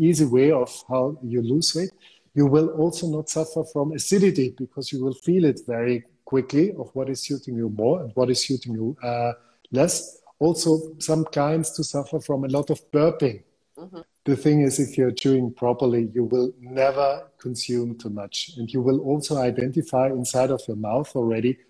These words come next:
Speaker 1: of what is suiting you well and what is suiting you not well. Because if something is tasting suspicious, look, it's a human animal inside of you telling you better to stop, better not to have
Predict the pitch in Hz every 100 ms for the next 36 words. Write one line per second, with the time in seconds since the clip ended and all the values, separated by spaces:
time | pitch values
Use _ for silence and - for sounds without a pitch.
0 | _ 120 95 123 123 - 131 123 123 113
1 | 107 101 95 127 190 - 127 117 123 117
2 | - 117 - 107 104 101 95 - 107 92
3 | - _ _ _ 131 143 135 147 - 175
4 | 190 160 139 - - 180 175 151 123 127
5 | - 175 190 - 185 - _ _ 202 202
6 | - _ - - 127 139 180 156 160 185
7 | 165 143 120 113 120 135 143 175 190 151
8 | 147 139 147 151 _ _ _ - 170 -
9 | 165 165 165 - - - - 113 - -
10 | 143 - 131 120 117 - 120 92 95